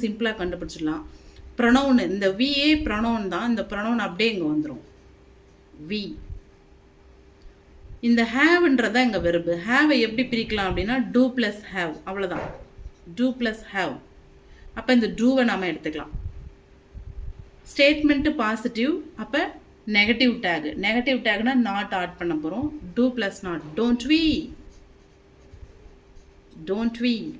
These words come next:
Question mark. நம்ம கிட்ட நிறைய நேரம் இருக்கு, இருக்குல்ல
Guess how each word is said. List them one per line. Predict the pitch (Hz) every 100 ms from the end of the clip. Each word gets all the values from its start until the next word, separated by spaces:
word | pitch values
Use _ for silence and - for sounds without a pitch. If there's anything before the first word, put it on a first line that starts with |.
| -
Question | 202 - 208 190
mark. | 143 - - - - - - - - - - - - - - - - - - - - -
நம்ம | 208 214
கிட்ட | 214 311
நிறைய | 277 - 294 349 359
நேரம் | 277 247 233
இருக்கு, | - - 302 151 -
இருக்குல்ல | 208 - 294 208 262 330